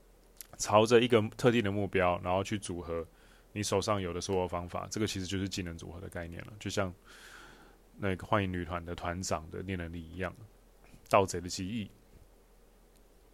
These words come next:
那今天的分享就先到这边，因为最近我比较想要录比较多、比较短的子弹 podcast，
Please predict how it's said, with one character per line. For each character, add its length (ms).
那 480
今 140
天 100
的 80
分 160
享 180
就 320
先 120
到 120
这 100
边， 260
因 100
为 80
最 160
近 140
我 120
比 100
较 120
想 180
要 240
录 340
比 60
较 140
多、 580
比 60
较 180
短 280
的 100
子 120
弹 180
podcast， 540